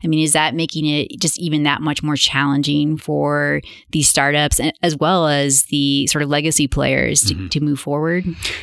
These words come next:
Speaker 2: Yes. I mean, it definitely has posed challenges for the entire industry, getting the, the batteries, you know, getting the, the raw materials, the lithium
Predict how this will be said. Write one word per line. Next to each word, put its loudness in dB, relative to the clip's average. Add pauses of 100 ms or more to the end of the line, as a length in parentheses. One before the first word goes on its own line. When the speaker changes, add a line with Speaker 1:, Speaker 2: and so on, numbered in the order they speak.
Speaker 2:
Yes. 2
I -4
mean, 2
it 0
definitely 0
has 0
posed -2
challenges 0
for -2
the 0
entire 0
industry, 0 (380)
getting 0
the, 0
the -4
batteries, 0
you -2
know, -4
getting -2
the, 0
the -4
raw 0
materials, -4
the -4
lithium -4